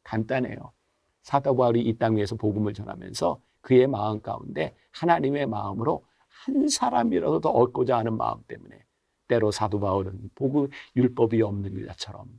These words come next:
율법이 있는 자처럼, 가난한 자처럼, 부자처럼 그는 모든 곳에 들어가서 낮아져서 그들에게 말씀을 전했다는 거예요. 왜요? 교회의 머리는 그리스도니까. 우리는 그리스도의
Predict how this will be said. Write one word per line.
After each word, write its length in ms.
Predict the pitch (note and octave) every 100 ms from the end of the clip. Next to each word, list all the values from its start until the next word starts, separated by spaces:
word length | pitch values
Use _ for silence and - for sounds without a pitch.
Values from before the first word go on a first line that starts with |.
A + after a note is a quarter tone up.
| -
율법이 440 | D#3 - D3 D3+
있는 340 | A3 A2+ G#2 G#2
자처럼, 540 | G#2+ - - - - _ _ -
가난한 500 | - G2+ G2 F#2+ F#2+
자처럼, 520 | G#2+ - - G#2+ G#2+ - _
부자처럼 680 | - D#3+ - - - G#3+ D4+ _ _ _ _
그는 300 | - G2 G2+
모든 580 | G#2 F3 C4 C4+ C#4+ C4
곳에 280 | C#4 - F#3+
들어가서 480 | B2+ A#2+ A2 - A2+
낮아져서 760 | A2+ G#2 G#2+ F#2+ F2 C3+ F#3+ - _ -
그들에게 420 | A2 G2+ G2 G#2
말씀을 580 | G2+ F#2+ - A#2 G3+ - _ _
전했다는 600 | - F#2 F2 - D#2+ D#2+
거예요. 220 | - - - _ _ _ _ -
왜요? 400 | G#2 F#2+ - - _ _ _ _ _ _ _ _ -
교회의 380 | C3 F3 B3 A#3+
머리는 540 | E3 E3 E3 E3+ D#3+ -
그리스도니까. 540 | C#4 B3 - C3 - _ _ _ _ _ _ _ _ -
우리는 380 | C#3+ D3 D3 C#3
그리스도의 880 | E3+ G3+ G#3+ - G3+ G3+ G3+ -